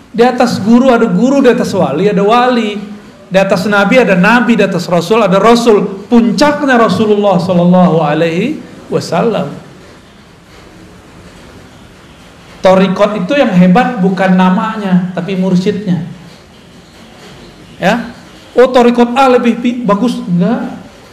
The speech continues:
Yang bagus tuh mursyidnya. Karena banyak juga yang torikotnya sama, nggak berkualitas orangnya. Ya, sama kayak tadi, sama-sama karedok.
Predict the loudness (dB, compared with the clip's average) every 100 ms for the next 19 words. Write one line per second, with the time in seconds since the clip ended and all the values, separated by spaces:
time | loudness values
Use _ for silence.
0 | -18 -6 -2 2 2 2 0 0 -2 2
1 | 2 2 0 -2 -2 -2 -2 -4 -10 -20
2 | -20 -20 -20 -20 -20 -20 -20 -4 0 0
3 | 2 2 2 0 -2 -2 -2 0 0 0
4 | 0 -2 -2 -2 -2 0 0 -2 -2 -2
5 | -2 -2 -2 -2 -2 -2 -4 -4 -6 -6
6 | -10 -20 -20 -20 -20 -20 -20 -20 -20 -20
7 | -20 -2 -2 -2 -8 -18 -20 -20 -20 -20
8 | -20 -6 0 0 0 0 0 -2 -2 -6
9 | -2 -2 -2 -4 -2 0 2 0 0 0
10 | 0 -2 -4 0 0 0 -4